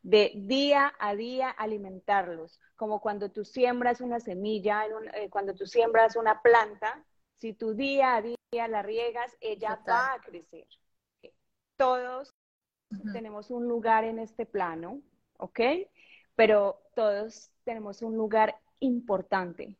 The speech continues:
Speaker 1: Cada uno hace un papel
Speaker 2: Total.
Speaker 1: único y especial. Sea lo que estés haciendo, hagas lo que hagas, eres respetable, eres un ser con todas las capacidades, con todas las oportunidades,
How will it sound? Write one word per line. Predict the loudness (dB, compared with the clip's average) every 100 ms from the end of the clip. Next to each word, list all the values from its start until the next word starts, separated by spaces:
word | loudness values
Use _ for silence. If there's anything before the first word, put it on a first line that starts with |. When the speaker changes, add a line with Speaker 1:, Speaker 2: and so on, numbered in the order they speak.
| _
Speaker 1:
Cada | 6 8 6
uno | 4 0 -4 -6
hace | -6 -10
un | -6
papel | -6 -2 -4 -2
Speaker 2:
Total. | -4 0
Speaker 1:
único | 0 0 -2 -4 -4 -4 -4
y | -4
especial. | -4 _ -10 -6 -4 -4 -8 _ _ _
Sea | _ 2 4 4 0 -8 -12
lo | -8 -8
que | -8
estés | -12 _ -6 -6 -8 _
haciendo, | -14 -10 -8 -8 -6 -6 -6 -8 _ _ _ _
hagas | 2 4 2 -4 -12
lo | -14
que | -10 -6
hagas, | -6 -6 -8 -10 -14 _
eres | -6 -6 -4
respetable, | -6 -6 -10 4 6 6 4 -2 -2
eres | -4 -4 -6
un | -4
ser | 0 0 0 -4 _ _ _
con | 0 2 6
todas | 8 8
las | 4
capacidades, | -4 -10 -10 -10 -8 -6 -6 -8 -14 _
con | -14 -10
todas | -2 0 0
las | -4
oportunidades, | -10 -12 -12 -12 -8 -6 -6 -6 -8 -12